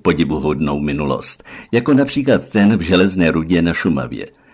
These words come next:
Nedávno jsem se u něho zastavil a byl jsem mile překvapen informační tabulí, která připomíná, že tento pomník byl odhalen za přítomnosti několika set lidí už před devadesáti lety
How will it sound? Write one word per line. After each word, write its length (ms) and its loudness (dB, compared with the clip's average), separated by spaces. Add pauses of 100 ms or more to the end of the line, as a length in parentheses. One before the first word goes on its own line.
(580)
Nedávno 560 4
jsem 220 0
se 140 0
u 120 2
něho 240 2
zastavil 520 2
a 60 6
byl 160 2
jsem 200 2
mile 180 4
překvapen 560 2
informační 680 2
tabulí, 420 4
která 360 0
připomíná, 800 0 (300)
že 200 2
tento 400 2
pomník 540 4
byl 240 0
odhalen 540 2
za 180 0
přítomnosti 800 0
několika 560 0
set 280 -4
lidí 400 0 (280)
už 260 2
před 280 0
devadesáti 840 0
lety 420 0